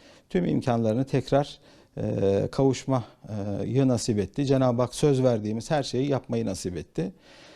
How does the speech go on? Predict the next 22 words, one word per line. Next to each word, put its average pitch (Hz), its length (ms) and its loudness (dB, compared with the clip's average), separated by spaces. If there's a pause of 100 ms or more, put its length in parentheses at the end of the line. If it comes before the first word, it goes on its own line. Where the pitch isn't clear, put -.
(280)
Şimdi 175 340 2
bakıyorsunuz, 175 600 2
bu 165 80 6
altılı 170 340 4
masa 165 420 2 (560)
Memleketin 160 520 2
idaresiyle 147 720 2
ilgili, 107 340 -4 (180)
geleceğiyle 127 680 2
ilgili, 101 340 -4
dış 123 180 -4
politikasıyla 131 760 0
ilgili, 95 280 -2
e-, 123 260 -4 (140)
e, 107 320 -2
ekonomisiyle 135 760 2
ilgili, 101 320 -4
siyasetiyle 135 720 0
ilgili 113 420 -2 (800)
her 185 220 4
şeyde 151 360 4
muhalif. 170 520 4